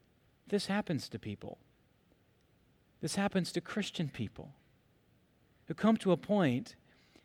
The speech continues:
in their fear and discouragement and disappointment where you can actually be thinking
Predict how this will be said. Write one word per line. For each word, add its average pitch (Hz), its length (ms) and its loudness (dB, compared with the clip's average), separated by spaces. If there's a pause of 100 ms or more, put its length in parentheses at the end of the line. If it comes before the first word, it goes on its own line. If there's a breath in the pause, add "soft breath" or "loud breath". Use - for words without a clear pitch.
(240)
in 156 140 2
their 175 200 4
fear 202 680 2 (720)
and 185 160 2
discouragement 180 880 0 (360)
and 156 120 0
disappointment 165 880 0 (800)
where 170 100 2
you 175 60 4
can 175 200 4
actually 196 440 4
be 170 120 2
thinking 143 800 0